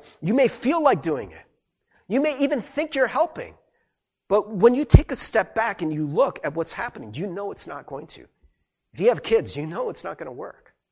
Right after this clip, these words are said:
right? You yell at those kids 'cause you're frustrated. But yelling at them is not gonna make them better. By the way, no judgment there either. We're not perfect. You yell at your kids, <laughs> you know, it's just about learning how not to yell.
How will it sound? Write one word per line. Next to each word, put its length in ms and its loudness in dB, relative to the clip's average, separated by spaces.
right? 340 -12
You 120 -6
yell 240 2
at 80 -4
those 140 2
kids 200 -6
'cause 160 -8
you're 80 -6
frustrated. 640 -10
But 120 -6
yelling 300 -6
at 120 -8
them 140 -8
is 140 -14
not 140 -8
gonna 140 -14
make 180 -18
them 120 -20
better. 340 -20
By 120 2
the 80 -2
way, 280 -6
no 160 -4
judgment 380 -8
there 160 -8
either. 380 -18
We're 100 -16
not 140 -14
perfect. 520 -18
You 140 -10
yell 220 -2
at 100 -8
your 120 -2
kids, 460 -6
<laughs> 600 -14
you 120 -10
know, 220 -6
it's 200 0
just 200 4
about 240 4
learning 280 2
how 240 0
not 320 -8
to 100 -18
yell. 320 -14